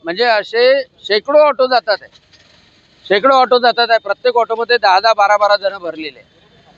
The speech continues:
आणि संपूर्णतः, अ, जिथे टेक्सटाईलमध्ये जे भरतात सगळे बंगाली कामगार,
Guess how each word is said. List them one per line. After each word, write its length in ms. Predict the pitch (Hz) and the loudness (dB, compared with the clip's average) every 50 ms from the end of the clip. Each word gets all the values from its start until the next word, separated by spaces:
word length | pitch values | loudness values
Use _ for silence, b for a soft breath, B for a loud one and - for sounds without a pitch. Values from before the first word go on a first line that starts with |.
| - - _ - - | -20 -20 _ -6 -2
आणि 300 | 156 165 190 226 226 214 | -2 0 0 0 -2 -2
संपूर्णतः, 1000 | 165 180 185 196 - 226 240 254 254 254 247 240 - 247 226 226 233 240 240 240 240 - 220 190 185 | -2 -4 -4 -4 -2 2 2 4 4 2 0 0 0 2 2 4 4 4 2 2 0 -4 _ _ -6
अ, 200 | 175 165 165 160 | -2 -2 -2 -2
जिथे 400 | 156 143 165 160 151 - 202 220 | -4 -6 -10 -10 -6 -4 -4 -4
टेक्सटाईलमध्ये 720 | 208 208 185 160 - - 196 208 214 208 208 202 214 214 | -4 -4 -8 -8 -6 -2 -2 -2 0 -2 -2 -2 -2 0
जे 140 | 196 214 214 | 0 0 0
भरतात 440 | 180 180 165 165 - 214 208 190 156 - - - - _ _ _ 247 | 2 0 -2 0 0 0 0 0 -2 -4 -10 -18 -20 _ _ _ -6
सगळे 220 | 254 220 220 285 285 | -4 -2 0 0 0
बंगाली 400 | 294 277 240 240 240 247 247 247 | 0 -2 -2 0 0 0 0 0
कामगार, 400 | 233 240 220 190 170 156 139 | -2 -2 -4 -4 -4 -8 -12